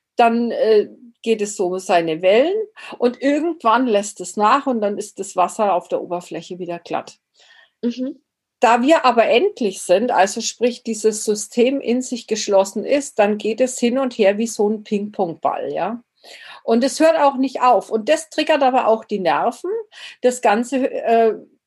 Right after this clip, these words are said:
Speaker 1: das Fuhrwerk von oben bis nach unten und tritt aber durch die Nervenenden auch nach vorne aus, äh, zu den einzelnen Organen, die es versorgt.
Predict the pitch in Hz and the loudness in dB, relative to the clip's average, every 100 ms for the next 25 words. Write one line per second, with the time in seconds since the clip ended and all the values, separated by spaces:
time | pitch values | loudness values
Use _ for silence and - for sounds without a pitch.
0 | _ _ - - 269 320 285 277 - 254 | _ _ -18 -6 0 2 2 0 -2 -2
1 | 233 247 269 285 254 247 220 190 - 247 | 2 0 2 -2 -2 -2 -4 -4 0 0
2 | 262 - 359 - 233 214 - 302 - 226 | 0 -2 -8 -2 -2 -2 -4 -4 -2 -2
3 | 214 220 214 185 175 175 233 285 262 247 | -2 -6 -6 -4 0 0 -2 -4 -4 -4
4 | 240 254 240 214 226 220 - - 185 208 | -6 -2 -2 -2 -6 -8 -8 0 2 2
5 | 269 - 151 185 294 - - - - - | 0 -2 0 2 2 -4 -16 -20 -20 -20
6 | - 170 - 214 208 240 226 220 170 220 | -12 -8 -8 -8 -2 0 2 0 0 0
7 | - 247 233 185 190 160 196 233 190 - | 0 -2 0 0 2 2 2 0 -4 -8
8 | - - - - 117 - _ - | -12 -12 -12 -6 -6 -8 _ -20